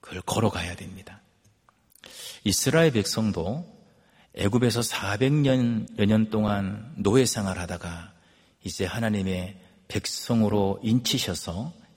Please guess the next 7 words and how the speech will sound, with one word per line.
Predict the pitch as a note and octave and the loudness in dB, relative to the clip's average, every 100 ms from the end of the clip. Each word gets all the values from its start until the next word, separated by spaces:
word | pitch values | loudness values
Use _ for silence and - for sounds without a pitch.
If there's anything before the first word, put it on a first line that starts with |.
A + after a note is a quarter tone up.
| - - | -8 -4
해방을 | G#2 G#2 A2 B2 | 0 2 2 2
경험합니다. | G#2+ G#2 G2 F#2 F2+ F#2+ F#2 - _ _ _ _ | 2 2 0 -2 -4 -6 -10 -16 _ _ _ _
이게 | F#2+ - | -16 -8
출애굽이지요. | - - D#3+ - F#2+ F#2 E2+ E2+ F2+ A#2 G3 - _ _ _ _ _ _ - | -2 2 2 2 0 0 -2 -4 -4 -6 -6 -14 _ _ _ _ _ _ -14
출애굽하자마자 | - E3+ F3 F3+ - F#3+ F3 A2 F2+ A#2+ C3 - - - - - | -2 2 4 4 2 2 4 4 2 2 0 -4 -18 -20 -20 -10
이스라엘 | F2+ - G#2 G2+ G2 | -8 -6 -2 0 -2
백성은 | E2+ - - G2 D3 F2 | -4 -8 -6 -2 -2 -4